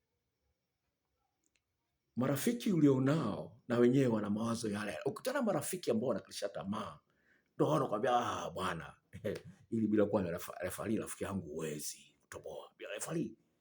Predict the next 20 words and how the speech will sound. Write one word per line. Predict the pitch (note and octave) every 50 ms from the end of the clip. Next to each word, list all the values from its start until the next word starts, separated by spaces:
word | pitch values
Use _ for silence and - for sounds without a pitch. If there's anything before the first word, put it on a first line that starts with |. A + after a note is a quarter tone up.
| - - - - _ _ _ _ _ _
bila | - - - E3+
hapa, | - G#2 A2 - - - E3 A3 - -
bila, | - - - -
bila | - A2+ C#3+ C#3+
mtaji | A#2 G#2+ - C3 B2 A#2 A2
huwezi." | G2+ G#2+ B2 A#2+ G2+ F2 - - - - _ -
Mtaji | - - - G4 E4+ C#4+
si | C#3+
unatafutwa | A#2 - - - - - - C#4+ - - -
bwana. | - - - - - - _ - - _ _ _ _ _ _ _ _ _ _ _ _ _ _ -
Kwa | - A#3+
hiyo |
ukutana | A#3 A#3+ - F4 F4+ G4
na | F#4+
marafiki | F4+ - A#3 - - - -
ambao | A#3+ A3 B3+ A#3+
wanakatisha | G#3 A3 G#3 - - - G#3 - -
tamaa | G#3+ G#3+ A3+
hivi, | A3 F#3 E3 E3+ - _ _ _ -
waepuke. | - C4+ C#4+ C#4 D#4+ F4+ - - - - F3 C#3+ C3+ -